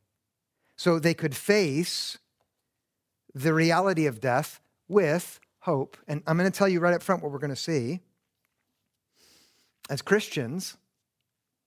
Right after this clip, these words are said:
even though death is bleak and it is an end and a proper cause for grief, we are invited to face it with hope. Because, as Paul will teach us,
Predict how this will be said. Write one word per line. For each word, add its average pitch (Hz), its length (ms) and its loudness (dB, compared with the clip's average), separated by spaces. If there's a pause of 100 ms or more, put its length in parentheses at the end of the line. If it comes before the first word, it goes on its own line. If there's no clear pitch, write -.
(360)
even 190 340 2
though 190 180 2
death 170 320 2
is 139 180 -4
bleak 160 460 0
and 147 120 -4
it 143 120 -6
is 160 180 0
an 143 200 -6
end 185 640 -2 (140)
and 151 140 -2
a 143 40 -4
proper 196 420 0
cause 160 340 0
for - 180 -8
grief, 151 460 -2 (340)
we 170 380 4
are 143 160 0
invited 143 540 0
to 135 100 -10
face 143 280 -4
it 127 80 -14
with - 140 -12
hope. 135 360 -10 (1040)
Because, 170 420 2
as 151 220 0
Paul 160 260 2
will 139 140 -6
teach - 260 -4
us, 110 300 -8